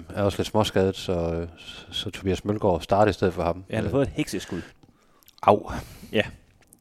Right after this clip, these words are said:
Speaker 1: Så, øh, men, øh, det så rigtig, rigtig fint ud.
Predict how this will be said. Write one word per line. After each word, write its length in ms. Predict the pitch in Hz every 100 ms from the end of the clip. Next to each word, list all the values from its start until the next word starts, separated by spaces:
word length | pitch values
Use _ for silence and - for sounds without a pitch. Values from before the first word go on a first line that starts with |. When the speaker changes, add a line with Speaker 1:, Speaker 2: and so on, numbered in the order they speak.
| -
Speaker 1:
Så, 360 | - - 101 95
øh, 160 | 90 85 82 -
men, 220 | 107 107
øh, 240 | 101 87 87
det 80 | 110
så 100 | 120
rigtig, 140 | 139 131
rigtig 140 | 120
fint 180 | 160 139
ud. 180 | 139